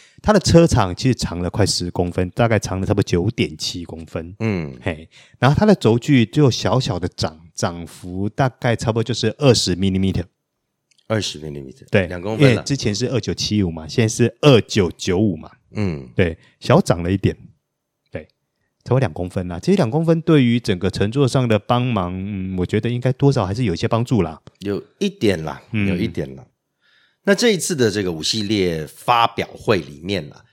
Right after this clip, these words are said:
Speaker 2: 其实只出现了I五，
Speaker 1: 嗯。
Speaker 2: 也就是五系列的纯电版本。
Speaker 1: 是的。
Speaker 2: 对，对，那个汽油车型都没有出来。
Speaker 1: 哎，对，其实汽油车才是它真正的销售大主力嘛。
Speaker 2: 是啊，但不过没关系，因为他们基本上，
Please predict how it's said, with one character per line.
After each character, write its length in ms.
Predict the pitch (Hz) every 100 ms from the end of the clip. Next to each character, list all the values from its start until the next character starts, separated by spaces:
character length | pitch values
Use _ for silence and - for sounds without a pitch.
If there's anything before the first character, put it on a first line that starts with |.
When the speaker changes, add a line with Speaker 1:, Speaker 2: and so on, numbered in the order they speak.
| _
Speaker 2:
其 160 | -
实 80 | 113
只 160 | 113 -
出 220 | - 101
现 200 | - 98 82
了 120 | 76 -
I 240 | 98 95
五， 240 | 82 73 _ _ _
Speaker 1:
嗯。 280 | 135 123 92
Speaker 2:
也 160 | 95
就 240 | 87 143 120
是 480 | - 120 107 95 -
五 160 | 92
系 200 | 85 127
列 200 | 110 113
的 320 | 95 85 78 76
纯 300 | - 87 90
电 240 | 131 90 73
版 240 | 73 82
本。 140 | - - _
Speaker 1:
是 180 | - 117
的。 260 | 110 101 -
Speaker 2:
对， 100 | 85
对， 140 | 78 80
那 160 | 113
个 100 | 101
汽 340 | 95 - - 120
油 120 | 101
车 140 | 92
型 160 | 90 82
都 100 | 82
没 140 | 87
有 80 | 82
出 220 | - 82
来。 80 | 82
Speaker 1:
哎， 160 | 92 92
对， 160 | 104
其 120 | - 123
实 60 |
汽 220 | - -
油 160 | 123 92
车 120 | 117
才 160 | 113 92
是 160 | 110
它 220 | 101 - 104
真 300 | - 107 104
正 120 | 104
的 40 | 87
销 240 | - 101
售 160 | 107 95
大 200 | 101 90
主 220 | - 80
力 140 | 87
嘛。 140 | 78 76 _
Speaker 2:
是 180 | - 95
啊， 100 | 76
但 160 | 131 156
不 60 | 170
过 80 |
没 120 | 156 160
关 160 | 185
系， 160 | 175 175
因 140 | 170
为 160 | 185 151
他 140 | 151
们 80 | 156
基 100 | 151
本 100 | 110
上， 200 | 90 113